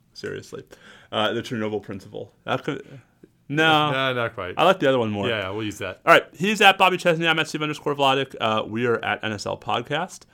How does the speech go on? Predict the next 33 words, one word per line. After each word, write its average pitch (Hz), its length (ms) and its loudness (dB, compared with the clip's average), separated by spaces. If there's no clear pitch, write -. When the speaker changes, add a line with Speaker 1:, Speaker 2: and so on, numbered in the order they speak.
Speaker 1:
Um, 104 320 0
hey, 160 160 0
Bobby, 151 240 2
by 120 140 0
this 135 120 -6
time 139 160 -2
next 131 220 -6
week, 143 160 -8
we 120 100 -6
could - 120 -12
have 101 140 -6
a 90 80 -12
Cirque - 320 -10
Granton 98 300 -8
Hernandez. - 600 -14
Speaker 2:
Ooh, 294 720 4
yeah, 151 260 -6
you're 147 300 -8
definitely 135 280 -6
gonna 127 80 -8
be 117 100 -6
busy 110 280 -8
coming 113 260 -8
up. 98 100 -8
Oh, 143 120 0
by 147 200 4
the 170 100 -2
way, 175 120 2
I 110 100 -2
need 107 180 -8
to 95 60 -14
tell 131 200 -6
you, 131 100 -6